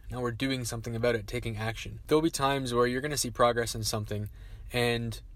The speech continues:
things are going really good, and then something happens, and you're gonna stumble into darkness. You're gonna fall into doubt, and you're gonna be scared. And it's gonna consume you, and it's gonna, you'll begin to question why any of this even matters. What's the point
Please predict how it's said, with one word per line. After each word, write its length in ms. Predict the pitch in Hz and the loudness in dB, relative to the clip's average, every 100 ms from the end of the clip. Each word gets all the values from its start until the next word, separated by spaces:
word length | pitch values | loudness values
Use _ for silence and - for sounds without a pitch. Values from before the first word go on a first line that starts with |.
| - - - | -16 -14 -8
things 240 | - 151 | -4 0
are 60 | 147 | 0
going 260 | 139 135 131 | 0 -2 -2
really 180 | 131 | -2
good, 400 | 120 123 113 98 - | 2 2 2 0 -8
and 100 | 123 | -4
then 240 | 120 120 107 | -4 -4 -2
something 340 | - 151 143 | -2 -2 -2
happens, 540 | 117 117 113 110 110 | 0 0 0 -4 -4
and 460 | 107 113 110 110 104 113 | -2 -2 0 -2 -4 -4
you're 120 | 131 | -2
gonna 140 | 147 | -2
stumble 420 | - - 123 120 | -2 -2 2 2
into 240 | 104 113 113 | 2 -2 -2
darkness. 540 | 107 104 - 104 - | 2 2 0 -6 -4
You're 100 | 117 | -2
gonna 200 | 127 127 | -2 -2
fall 380 | 110 123 120 117 | -2 2 4 4
into 220 | 107 117 | 0 -4
doubt, 420 | 120 113 107 - - - - - - | 2 2 2 -2 -12 -16 -16 -14 0
and 380 | 117 110 110 110 | 2 2 0 2
you're 160 | 123 | 2
gonna 180 | 131 123 | 2 0
be 100 | 113 | 0
scared. 540 | 107 - 107 113 101 - - - - | 0 0 0 0 -2 -10 -14 -16 -4
And 100 | 127 | -2
it's 100 | 127 | 0
gonna 200 | - 156 | 2 0
consume 420 | 147 120 - 147 | 0 -2 0 0
you, 140 | 131 101 | -2 -4
and 80 | 110 | -4
it's 100 | - | -2
gonna, 160 | 143 | -2
you'll 160 | 113 131 | 0 0
begin 280 | 127 147 139 | 0 -2 -2
to 60 | |
question 540 | - 131 127 - 110 107 | 2 2 2 -2 -4 -4
why 460 | 120 127 143 151 127 - | 2 6 6 4 0 -2
any 240 | 135 139 | 0 0
of 80 | 123 | 0
this 260 | 120 117 - | 2 2 0
even 240 | 127 120 110 | -2 -2 0
matters. 480 | 110 107 90 - - | 0 -2 -4 -8 -2
What's 260 | 131 151 | -2 -2
the 100 | - | -4
point 420 | 117 - 135 120 | -6 -2 0 -2